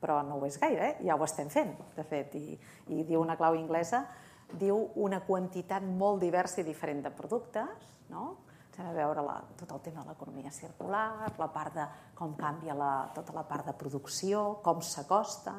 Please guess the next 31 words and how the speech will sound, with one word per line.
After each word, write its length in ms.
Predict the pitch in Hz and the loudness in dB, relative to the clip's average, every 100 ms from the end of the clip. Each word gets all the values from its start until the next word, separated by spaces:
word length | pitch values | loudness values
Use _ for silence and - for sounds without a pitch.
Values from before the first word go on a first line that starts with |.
| 196 | -8
no? 320 | 180 233 247 | -8 -8 -8
Abans, 380 | 160 143 147 - - - - | -6 -4 -4 -8 -18 -14 -8
doncs, 160 | 170 - | -8 -4
tothom 240 | 165 160 | 0 0
esta-, 220 | 160 - 160 - | -2 -4 -6 -8
externalitzava 840 | - - 156 160 170 - 175 151 | -8 -4 -4 -2 -4 0 0 2
la 120 | 156 | 2
producció 560 | 170 165 160 - 165 156 - - - | 0 -4 -4 -2 0 0 -2 -14 2
a 140 | 175 175 | 4 6
països 560 | 170 165 165 160 160 160 | 6 6 4 2 -2 -2
amb 160 | 151 147 | -2 0
mà 80 | 143 | 2
d'obra 240 | 151 143 143 | 2 2 0
més 200 | 139 139 | -2 -2
barata, 400 | 135 185 233 214 190 | 2 2 2 -2 0
ara 100 | 156 | -2
està 220 | 160 - 147 | -4 -6 -6
tornant 320 | 175 139 143 165 | -4 -6 -6 -2
molt, 300 | 214 226 220 | 0 0 -2
tota 160 | 165 151 | -2 -2
la 80 | |
transformació 720 | 147 151 151 - 151 139 - 170 | -2 -6 -8 -10 -8 -8 -8 -2
aquesta. 460 | 220 226 - 240 262 - - - - - - | -2 -2 -4 -4 -4 -14 -20 -20 -20 -20 -4
També 400 | 214 202 233 277 - - - - | -2 0 2 2 0 -8 -20 -8
tota 240 | 247 247 | -6 -2
la 140 | 247 226 | 0 0
part, 320 | 240 254 233 | -2 -4 -2
diríem, 400 | 214 220 233 220 180 | -4 -2 -2 -4 0
de, 140 | 208 226 254 - - - - - - | 2 2 0 -6 -18 -20 -20 -2 6
eh, 640 | 175 160 156 143 139 135 - - - - - - | 8 8 6 4 2 0 -4 -14 -20 -20 -20 -12
d'economia 640 | - 202 202 185 175 202 | -4 -2 0 -2 -2 -4